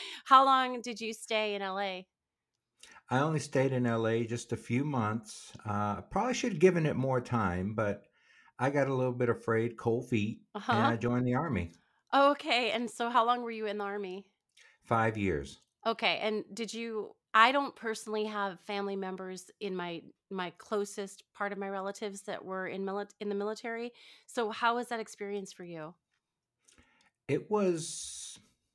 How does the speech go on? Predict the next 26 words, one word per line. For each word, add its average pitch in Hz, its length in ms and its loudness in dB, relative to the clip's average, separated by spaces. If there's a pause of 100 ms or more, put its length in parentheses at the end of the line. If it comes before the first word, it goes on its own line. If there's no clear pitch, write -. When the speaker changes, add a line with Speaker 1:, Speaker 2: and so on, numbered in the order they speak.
(520)
Speaker 1:
life-changing. 101 880 -2
You 107 100 -2
get 135 180 0
to 147 100 -4
know 127 160 4
a - 20 4
lot 120 240 2
of 135 140 -6
people 117 360 0
from 104 220 -4
a 95 100 0
lot 107 280 0
of 110 100 -8
different 110 440 0 (800)
parts 110 300 0
of 117 60 -4
the 107 80 2
world 107 640 2
and 95 280 -2 (300)
s-, 101 140 -12 (220)
specifically 110 720 -2
parts 107 320 -2
of 90 100 0
this 98 160 -2
country 92 720 0 (640)
that 127 440 0